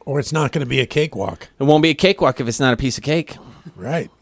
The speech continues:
Speaker 2: Uh, and if you, uh, if it's the best one ever, it takes the cake.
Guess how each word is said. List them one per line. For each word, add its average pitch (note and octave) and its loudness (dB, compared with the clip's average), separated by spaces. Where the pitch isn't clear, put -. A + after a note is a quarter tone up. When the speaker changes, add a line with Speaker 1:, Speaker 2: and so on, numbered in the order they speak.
Speaker 2:
Uh, B2 2
and C#3 4
if C3+ 0
you, C3 6
uh, B2 2
if B2 -2
it's C3+ 4
the C3 -2
best C3 0
one C3+ 0
ever, D3+ -2
it A2 -2
takes - -4
the - -8
cake. - -6